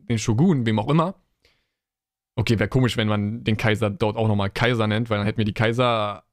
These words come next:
die Yonko und den Kaiser so, deswegen sagen wir der Shogun. Und dem steht eigentlich das Schwert zu, ob Zoro es wollen würde oder nicht, ja. Und vielleicht wär dann der Shogun der Gegner für Zoro. Was interessant wäre.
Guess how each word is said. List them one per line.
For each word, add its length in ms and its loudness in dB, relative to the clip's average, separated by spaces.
die 120 -4
Yonko 380 2
und 180 -2
den 180 0
Kaiser 320 0
so, 240 2
deswegen 440 0
sagen 180 0
wir 60 -2
der 160 -2
Shogun. 300 -2
Und 180 2
dem 160 2
steht 220 0
eigentlich 220 -2
das 120 -8
Schwert 340 -2
zu, 220 -6
ob 180 0
Zoro 220 2
es 360 -8
wollen 280 0
würde 240 -2
oder 200 0
nicht, 640 -2
ja. 220 -2
Und 120 0
vielleicht 240 2
wär 80 2
dann 160 2
der 80 2
Shogun 400 2
der 100 2
Gegner 540 2
für 420 2
Zoro. 520 0
Was 180 -2
interessant 680 -2
wäre. 380 0